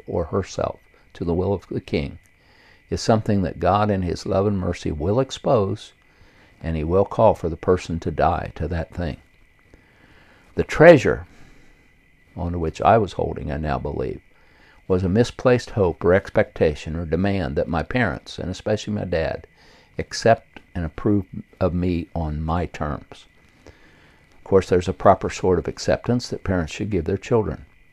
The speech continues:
But that acceptance does not include unqualified approval of any and every choice or action their children may make. We left Richland Center in June.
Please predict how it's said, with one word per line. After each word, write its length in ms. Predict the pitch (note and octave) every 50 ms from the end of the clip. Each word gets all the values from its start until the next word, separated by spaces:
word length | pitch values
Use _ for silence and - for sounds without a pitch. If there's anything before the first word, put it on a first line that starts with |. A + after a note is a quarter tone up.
| _ - - _ _ _ _ _ _ _ _ _ -
But 120 | - -
that 220 | - G#2+ A#2 B2+
acceptance 640 | D3 - - - C#3 C3 - - C3 A2+ - - - -
does 240 | - G#2+ G2+ -
not 320 | A2+ G#2 G#2+ A#2+ B2 - -
include 520 | A2 A2 - - A#2 A2+ G#2 G2+ G2 - -
unqualified 960 | - A2+ A#2 A2+ A2+ - - - G#2 G#2+ G#2+ G2+ G2 - - G2 F#2 F#2 F2
approval 680 | F2 - - - - C#3+ D3 A#2+ E2+ E2+ E2+ F2+ F2 - -
of 160 | - E2 D2+
any 240 | F2+ G2 G#2+ A2+ G#2+
and 120 | G2 F#2+
every 240 | F2+ F2 E2+ E2+ E2
choice 340 | - - - D#2+ D#2+ - -
or 140 | - - -
action 460 | G#2 A#2+ - - - - E2+ E2 E2
their 120 | D#2+ D#2+
children 440 | D#2+ - - E2+ E2+ E2 D2+ D2+ D#2
may 120 | D2 D2+ -
make. 380 | - D#2 D#2 - - - - - _ - - _ _ - - - _ _ _ _ _ _ _ _ _ _ _ _ _ _ _ _ _ _ _ - - _ _ _ _ _ _ _ - _ _ _ -
We 80 | -
left 260 | F2+ F#2 G#2 A2+ - -
Richland 320 | A2 G2+ - - G2 F#2+
Center 300 | - - G#2 F#2+ F2 D#2+
in 100 | D2 D2
June. 380 | E2+ F#2+ F2+ D#2+ C#2 A1+ -